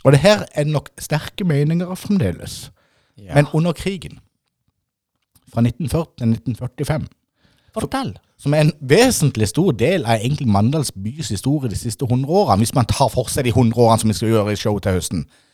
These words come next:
Speaker 2: Ja.
Speaker 1: så er det jo fem år der. Og er ikke det s-, ikke fem år av hundre år, er ikke det fem prosent?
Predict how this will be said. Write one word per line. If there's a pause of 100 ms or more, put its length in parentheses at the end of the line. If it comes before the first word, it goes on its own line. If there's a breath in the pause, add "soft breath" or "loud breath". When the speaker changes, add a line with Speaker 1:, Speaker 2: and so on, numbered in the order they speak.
Speaker 2:
Ja.
Speaker 1:
så
er
det
jo
fem
år
der. (440)
Og
er
ikke
det
s-, (100)
ikke
fem
år
av
hundre
år,
er
ikke
det
fem
prosent?